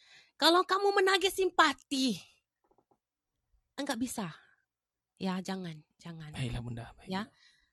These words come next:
Speaker 1: Seharusnya kamu harus fighting.
Speaker 2: Ya.
Speaker 1: Fighting, ya. Ya.
Speaker 2: Mhm.
Speaker 1: Kamu sudah mem-, membuat juri Nazbo sedih.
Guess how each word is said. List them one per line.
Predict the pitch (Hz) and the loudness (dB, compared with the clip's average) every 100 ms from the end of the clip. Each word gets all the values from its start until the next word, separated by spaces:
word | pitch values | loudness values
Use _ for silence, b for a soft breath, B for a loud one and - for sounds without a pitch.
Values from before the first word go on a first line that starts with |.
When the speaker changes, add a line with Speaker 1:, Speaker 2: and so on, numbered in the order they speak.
| _ _ | _ _
Speaker 1:
Seharusnya | 302 269 302 320 311 311 320 | 2 4 4 4 2 2 2
kamu | 330 285 294 | 0 0 2
harus | 247 294 - | 4 2 2
fighting. | - 381 - 403 320 208 156 _ _ _ _ - | 2 2 4 6 6 4 -4 _ _ _ _ -10
Speaker 2:
Ya. | 131 151 | -4 -2
Speaker 1:
Fighting, | 294 - 254 196 | 0 0 0 -2
ya. | 208 - _ _ _ _ _ _ _ _ _ _ _ | -6 -14 _ _ _ _ _ _ _ _ _ _ _
Ya. | - 233 320 b b - | -4 -2 -2 b b -8
Speaker 2:
Mhm. | 127 | -4
Speaker 1:
Kamu | 320 415 | 2 2
sudah | 403 381 | 4 0
mem-, | 349 349 320 - | 0 0 -2 4
membuat | 294 311 330 262 | 6 8 6 0
juri | 240 330 339 302 - | 0 4 4 2 -2
Nazbo | 285 285 247 220 277 285 _ | 2 2 2 4 4 2 _
sedih. | - 190 208 269 220 | -8 -4 0 -2 -2